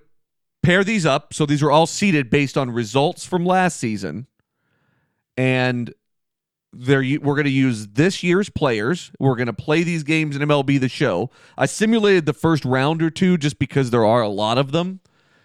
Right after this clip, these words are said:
And we're gonna go through and make predictions on who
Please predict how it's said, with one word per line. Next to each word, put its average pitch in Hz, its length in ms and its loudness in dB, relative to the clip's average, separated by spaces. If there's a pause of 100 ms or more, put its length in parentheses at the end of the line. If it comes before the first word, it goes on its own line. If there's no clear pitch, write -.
(340)
And 143 480 2 (840)
we're 165 200 6
gonna 208 140 6
go 202 120 4
through 214 180 2
and 170 80 0
make 180 180 2
predictions 127 640 -2
on 117 160 -2
who 180 480 2